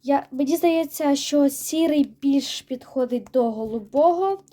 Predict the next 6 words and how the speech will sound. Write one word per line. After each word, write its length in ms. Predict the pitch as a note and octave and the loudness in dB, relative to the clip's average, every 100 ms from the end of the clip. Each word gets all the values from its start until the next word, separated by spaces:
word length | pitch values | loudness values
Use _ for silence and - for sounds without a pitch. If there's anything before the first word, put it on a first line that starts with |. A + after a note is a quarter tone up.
| - _ _ | -20 _ _
тому 200 | A#3+ C#4 | -8 -4
давайте 380 | D4 C#4+ D4 C#4+ | -2 -2 -2 -6
відкриємо 640 | A#3+ - C4 C#4 C#4 B3+ | -8 -4 0 2 0 0
ось 200 | C4 C#4+ | -4 -6
тут 280 | - G3+ - G#3 | -8 -18 -14 -16
слой. 420 | - G#3 G3+ G#3 | -14 -12 -10 -10